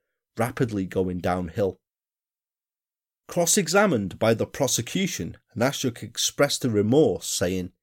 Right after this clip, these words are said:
"I feel very upset about what's happened to Rachel. I still can't believe what happened. I don't believe in violence." She admitted, however, that she had intended to kill Rachel when she pulled the knife out,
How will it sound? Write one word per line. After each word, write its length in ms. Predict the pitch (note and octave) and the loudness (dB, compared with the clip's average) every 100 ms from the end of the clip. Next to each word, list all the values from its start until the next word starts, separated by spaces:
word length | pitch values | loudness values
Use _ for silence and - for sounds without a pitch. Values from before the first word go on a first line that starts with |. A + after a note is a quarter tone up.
| _ _ _ _ _ _ - | _ _ _ _ _ _ -8
"I 60 | |
feel 200 | - C#3 | 0 2
very 380 | A#2 C#3+ D#3 F3 | 4 4 6 6
upset 540 | E3 - - D3+ D3+ D3+ | 4 2 2 2 2 0
about 300 | C#3 F#2+ G2 | 2 2 2
what's 320 | G#2+ - - | 0 0 -2
happened 420 | A#2 A2+ A#2+ G2 | -4 -4 -4 -4
to 120 | G2+ | -6
Rachel. 520 | F2+ F2+ - - A2+ - _ _ - | -6 -6 -8 -14 -16 -18 _ _ -8
I 60 | |
still 340 | A2+ - G3 E3+ | -6 0 -2 0
can't 340 | - C#3 G2 | 0 2 2
believe 540 | G#2+ G#2+ E3 E3+ A#2+ | 0 2 0 0 -4
what 180 | F#2+ E2+ | -4 -4
happened. 540 | - G2+ G#2 E2+ F2+ - _ _ _ G2+ | -4 -6 -4 -6 -8 -14 _ _ _ -4
I 80 | |
don't 280 | A#2 D3+ A#2+ | 2 4 4
believe 480 | G#2+ G#2+ D3+ E3+ - | 0 2 2 0 -4
in 160 | G2 E2+ | -4 -4
violence." 720 | D#2 D#2+ D#2+ G2 - - - - _ _ _ _ _ _ _ _ _ _ | -4 -4 -6 -8 -10 -10 -12 -18 _ _ _ _ _ _ _ _ _ _
She 220 | - C#3 | -2 4
admitted, 600 | C#3 D3 B3 D4+ B3 D#3 | 4 4 0 4 4 2
however, 640 | - F#2+ F2+ D#2+ - E2+ - _ _ - | -2 -2 0 -2 -2 -6 -6 _ _ -8
that 140 | A2+ | -6
she 160 | - A#2 | -4 -6
had 320 | - E3 G3+ | -2 -2 -2
intended 640 | G3 E3 F#3 G3 F3+ D3+ | -4 0 0 0 0 0
to 120 | - A2+ | -2 -6
kill 360 | - F#3+ F3+ | 0 2 4
Rachel 440 | G2+ F2+ - F#2+ F#2+ | 2 0 -2 -4 -2
when 180 | A2 | -2
she 180 | A#2 - | -4 -8
pulled 360 | - C#3+ B2+ F#2+ | -6 2 2 2
the 100 | F#2+ | -2
knife 380 | G2+ C3 A#2 - | 0 0 -2 -6
out, 200 | C#2+ | -8